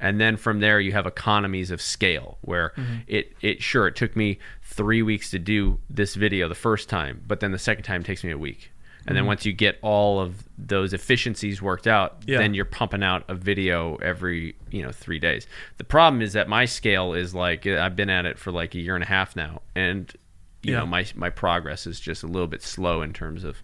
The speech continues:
Speaker 2: But that's, it's not
Speaker 1: shortening
Speaker 2: s-,
Speaker 1: that difference.
Speaker 2: but it's, the great thing about you, though, is that you still are executing stuff. You're saying you're gonna do something, and you do it,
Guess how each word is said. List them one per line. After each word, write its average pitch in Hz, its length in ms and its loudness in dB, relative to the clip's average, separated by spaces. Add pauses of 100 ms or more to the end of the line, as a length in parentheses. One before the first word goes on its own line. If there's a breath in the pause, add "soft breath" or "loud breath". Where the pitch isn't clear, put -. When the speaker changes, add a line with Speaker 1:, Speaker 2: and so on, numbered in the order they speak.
(120)
Speaker 2:
But 139 80 -4
that's, 127 260 -2
it's 143 180 -2
not 156 120 4
Speaker 1:
shortening 98 260 4
Speaker 2:
s-, 80 80 -4
Speaker 1:
that 76 140 -10
difference. 135 260 -4
Speaker 2:
but 165 120 6
it's, - 240 -2
the 165 260 4
great 165 240 4
thing 170 260 2
about 143 320 4
you, 139 80 2
though, 131 220 2
is 123 160 0
that 127 280 -2
you 143 200 0
still 170 260 2
are 170 160 4
executing 147 560 -2
stuff. 139 520 -2
You're 127 200 0
saying 160 300 2
you're 151 80 0
gonna 147 120 2
do 139 140 0
something, 139 480 0 (380 loud breath)
and 135 120 2
you 131 80 4
do 135 300 4
it, 113 260 0